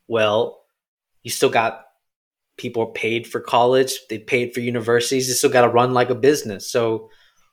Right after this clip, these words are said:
when do we ever have time to rethink what is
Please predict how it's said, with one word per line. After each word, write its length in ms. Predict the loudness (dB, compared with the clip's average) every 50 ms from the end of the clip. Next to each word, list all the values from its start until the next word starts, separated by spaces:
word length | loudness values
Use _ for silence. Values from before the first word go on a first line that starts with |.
| _ _ _ _ _ _
when 500 | -20 -16 -6 -2 0 2 2 2 0 -2
do 120 | -2 -2 -2
we 200 | 0 0 0 0
ever 220 | 0 0 -2 -4
have 280 | -2 0 -2 -2 -2 -6
time 360 | -6 -4 -2 -2 -2 -4 -6
to 160 | -10 -12 -10
rethink 600 | -8 -8 -10 -10 -10 -6 -4 -4 -4 -4 -8 -12 -14 -16 -18 -20 _ _ _ _ _ _ _ _ _ _ _ _ _ _ _ _ _
what 300 | -4 0 2 4 6 6
is 480 | 6 4 4 0 -6 -8 -8 -10 -14